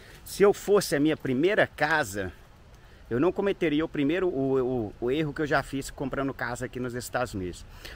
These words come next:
O segundo erro que o imigrante comete aqui é sonegar imposto. "Ah, Thiago, mas eu vou pagar imposto pra quê? Eu posso ser deportado, eu vou fazer isso, vou fazer aquilo." Cara, quando você sonega imposto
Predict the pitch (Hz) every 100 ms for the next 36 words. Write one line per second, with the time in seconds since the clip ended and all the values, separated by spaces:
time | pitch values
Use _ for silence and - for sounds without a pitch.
0 | - 160 - 202 254 202 202 185 - 175
1 | 165 135 151 - 151 135 139 - 131 143
2 | 151 165 156 151 165 - 107 98 - -
3 | - - 226 233 214 - 170 151 156 190
4 | 190 190 190 180 170 147 175 160 - 160
5 | 139 170 185 - 160 - 143 151 147 117
6 | - 175 170 151 143 147 143 123 147 151
7 | - 131 131 123 120 175 175 - - -
8 | - - - 147 139 - 160 - 165 -
9 | 160 120 147 160 147 117 127 175 - -